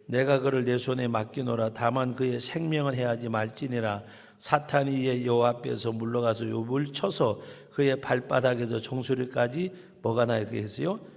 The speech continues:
종기가 나게 한지라. 욥이 재 가운데 앉아서 질그릇 조각을 가져다가 몸을 긁고 있더니 누가 왔느냐?" 구 절에 그의 아내가 그에게 이르되, "당신이 그래도 자기의 온전함을 굳게 지키느냐?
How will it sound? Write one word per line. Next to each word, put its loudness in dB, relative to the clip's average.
종기가 0
나게 -2
한지라. -4
욥이 2
재 2
가운데 4
앉아서 2
질그릇 -2
조각을 -2
가져다가 -2
몸을 -4
긁고 -4
있더니 -2
누가 6
왔느냐?" 2
구 -6
절에 2
그의 6
아내가 4
그에게 0
이르되, -2
"당신이 -4
그래도 -2
자기의 0
온전함을 -2
굳게 -6
지키느냐? -8